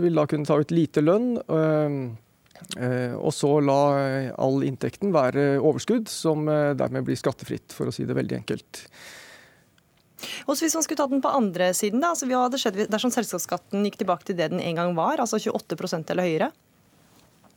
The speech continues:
Speaker 1: Eh, ja, eh, altså det er jo, hvis vi diskuterer å disk-, å, å redusere selskapsskatten noe, så er det, mm, så er ikke det noe sånn dramatisk, eh,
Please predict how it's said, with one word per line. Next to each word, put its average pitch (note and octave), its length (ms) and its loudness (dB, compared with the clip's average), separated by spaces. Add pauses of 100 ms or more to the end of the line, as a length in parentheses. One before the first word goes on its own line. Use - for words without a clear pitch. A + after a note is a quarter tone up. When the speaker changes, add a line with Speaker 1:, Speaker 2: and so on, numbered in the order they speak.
(720)
Speaker 1:
Eh, D3 240 4
ja, F3 240 8
eh, - 1700 -6
altså E3 140 2
det F3 80 8
er E3 80 6
jo, F3+ 180 6
hvis D#3+ 160 0
vi F3+ 80 2
diskuterer D#3+ 320 4
å E3 80 4
disk-, - 320 -4
å, D#3+ 160 2 (160)
å D3+ 160 4
redusere D#3 560 4
selskapsskatten C#3+ 560 0
noe, A#2+ 240 0
så D3 240 4
er C#3 80 4
det, D3+ 80 4 (220)
mm, B2+ 720 -8
så D#3+ 140 4
er D3 40 4
ikke D#3+ 140 4
det C3 140 4
noe C#3 180 2
sånn B2+ 240 -4
dramatisk, C#3 720 0
eh, A#2+ 720 -2